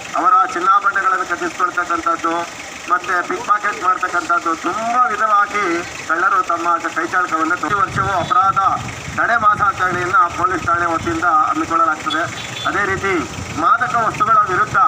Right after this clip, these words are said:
ನಾವು ಅಭಿಯಾನವನ್ನ ಕೈಗೊಳ್ಳಬೇಕಾಗ್ತದೆ. ಮಾದಕ ವಸ್ತುಗಳಾದಂಥ ತಂಬಾಕು, ಬೀಡಿ, ಸಿಗರೇಟು ಇಂಥವುಗಳಿಂದ ತಮ್ಗೆಲ್ರಿಗೂ ಗೊತ್ತಿದ್ದ,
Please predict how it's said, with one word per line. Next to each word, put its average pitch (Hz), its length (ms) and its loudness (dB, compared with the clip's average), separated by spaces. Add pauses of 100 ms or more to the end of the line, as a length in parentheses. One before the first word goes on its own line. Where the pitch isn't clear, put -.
(380)
ನಾವು 185 200 2
ಅಭಿಯಾನವನ್ನ 302 640 2 (200)
ಕೈಗೊಳ್ಳಬೇಕಾಗ್ತದೆ. - 1080 -2
ಮಾದಕ 160 300 2
ವಸ್ತುಗಳಾದಂಥ 202 760 2 (220)
ತಂಬಾಕು, 196 840 0 (540)
ಬೀಡಿ, 370 320 -2
ಸಿಗರೇಟು 359 600 0 (320)
ಇಂಥವುಗಳಿಂದ - 600 0 (300)
ತಮ್ಗೆಲ್ರಿಗೂ 190 400 2
ಗೊತ್ತಿದ್ದ, - 380 -2